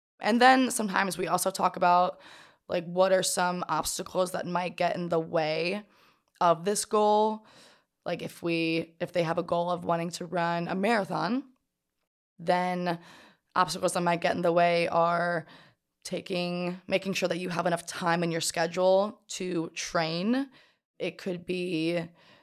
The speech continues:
uh, fear of, like, previous injuries, if they have not been able to get past a certain mileage because of knee pain or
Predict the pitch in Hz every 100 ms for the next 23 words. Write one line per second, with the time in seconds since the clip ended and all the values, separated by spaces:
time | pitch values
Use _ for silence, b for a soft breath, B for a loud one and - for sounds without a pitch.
0 | b _ _ _ _ - - 175 175 -
1 | - 190 185 196 180 170 165 - - 175
2 | 160 160 196 226 208 220 220 220 220 185
3 | 170 - 160 165 165 175 170 - 170 160
4 | - 160 165 165 156 - 160 165 160 151
5 | 147 170 175 208 208 208 208 - 175 185
6 | 170 170 165 170 196 196 196 190 190 180
7 | 160